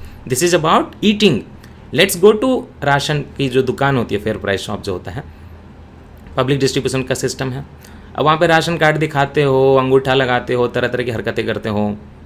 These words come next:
कभी रीड होता है, कभी नहीं रीड होता है, कभी जाली होता है, कुछ गलत लोगों को जाता है, कुछ लोग कवर होने चाहिए वो कवर हो रहे हैं, कुछ नहीं कवर हो रहे हैं,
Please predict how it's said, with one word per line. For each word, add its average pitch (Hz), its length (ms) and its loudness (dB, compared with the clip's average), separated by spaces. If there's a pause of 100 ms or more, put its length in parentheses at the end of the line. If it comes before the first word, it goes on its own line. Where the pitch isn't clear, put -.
(600)
कभी 147 160 2
रीड 143 240 2
होता 127 180 4
है, 127 60 2
कभी 123 220 0
नहीं 123 180 0
रीड 120 200 2
होता 107 200 -2
है, 110 60 0
कभी 113 220 -4
जाली 110 300 2
होता 107 260 -2
है, 98 420 -6 (120)
कुछ 117 140 -2
गलत 120 260 0
लोगों 113 200 0
को 107 100 -2
जाता 104 280 -2
है, 107 80 -2
कुछ 117 220 -6
लोग 113 120 -6
कवर 117 200 0
होने 113 180 -2
चाहिए 113 200 -2
वो 113 100 0
कवर 110 260 -4
हो 104 180 -2
रहे 117 120 2
हैं, 107 180 -8 (600)
कुछ 117 180 -2
नहीं 120 140 0
कवर 120 240 0
हो 107 120 0
रहे 107 120 -4
हैं, 104 120 -14